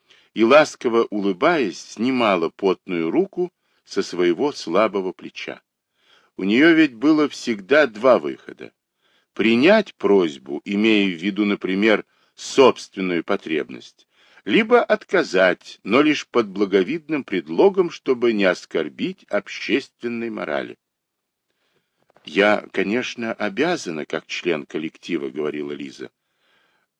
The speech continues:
"но, к сожалению, я сегодня сплю с товарищем Акимом". Аким был выше парняги по должности,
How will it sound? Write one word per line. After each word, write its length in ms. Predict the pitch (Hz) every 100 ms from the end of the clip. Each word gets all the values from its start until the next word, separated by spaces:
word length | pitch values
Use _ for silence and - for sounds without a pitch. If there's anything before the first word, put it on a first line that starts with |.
| _
"но, 440 | 90 87 90 87 87
к 100 | -
сожалению, 800 | - 80 73 76 76 85 127 151
я 200 | 98 80
сегодня 640 | - 82 71 78 73 82
сплю 460 | 76 - - 76 80
с 100 | -
товарищем 640 | 90 85 82 80 - 87 -
Акимом". 680 | 92 - - 196 - 58 _ _ _ _ _ _ _ _ _ _ _ _ _ - _ _ _ _ _ _ _
Аким 480 | 120 123 - 180 147
был 320 | 156 156 139
выше 500 | 110 104 147 139 127
парняги 600 | - 110 104 110 101 90
по 200 | 87 87
должности, 800 | 76 90 95 147 170 - 202 214